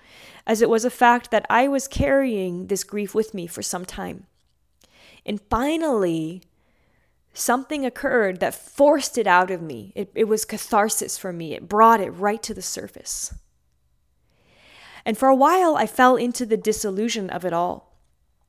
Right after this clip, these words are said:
and really had no desire to go on. I felt just,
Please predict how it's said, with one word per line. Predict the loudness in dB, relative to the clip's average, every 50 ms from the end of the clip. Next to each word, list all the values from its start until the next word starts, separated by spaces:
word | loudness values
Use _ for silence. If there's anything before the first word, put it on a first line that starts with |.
| _ _ _ _ _ _ _ _ _ -20 _ _ _
and | -10 -6 -6 -4 -4 -4 -6 -8 -10 -14 _ _ _ _ _ _ _ _ _ _ _ _ _ _ _ _ _ _ _ _
really | -8 -2 0 0 2 2 2 2 0 -2 -6 -12 _ _
had | -8 -4 -4 -4 -2
no | -2 0 2 2 2 2
desire | 2 0 -2 2 2 4 4 4 4 2 0 0 -2 -4 -8 -12 -18 _ _ _ _
to | -10 -6 -4 -4 -4 -4 -6
go | -6 -4 -2 -2 -2
on. | -2 -4 -4 -6 -6 -10 -14 -18 -20 _ _ -20 _ _ _ _ _ _ _ _ _ _ _ _ _ _ _ _ _ _
I | -16 -16
felt | -16 -8 -4 -2 -2 -2 -4 -6 -14 _ _
just, | -8 -8 -6 -6 -8 -10 -12